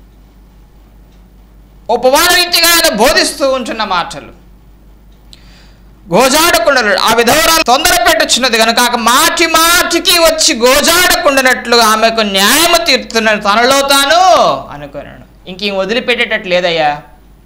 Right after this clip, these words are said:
ఈమె నన్ను ఇంక వదిలిపెట్టేటట్టు లేదు,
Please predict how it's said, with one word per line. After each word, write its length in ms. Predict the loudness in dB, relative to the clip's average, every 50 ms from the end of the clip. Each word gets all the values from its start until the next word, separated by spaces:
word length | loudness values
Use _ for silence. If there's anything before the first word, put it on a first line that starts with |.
| -20 -20 -20 -20 -20 -20 -20 -20 -20 -20 -20 -20 -16 -8
ఈమె 280 | -4 -2 -2 0 0 0
నన్ను 300 | 0 -2 -2 0 0 -2
ఇంక 160 | 0 0 0
వదిలిపెట్టేటట్టు 1300 | 0 2 2 0 0 0 0 0 0 0 -2 0 0 -2 -2 0 0 2 2 4 4 4 4 2 0
లేదు, 960 | -2 -4 -4 -2 0 0 0 0 -2 -2 -2 -4 -2 -4 -4 -6 -10 -14 -18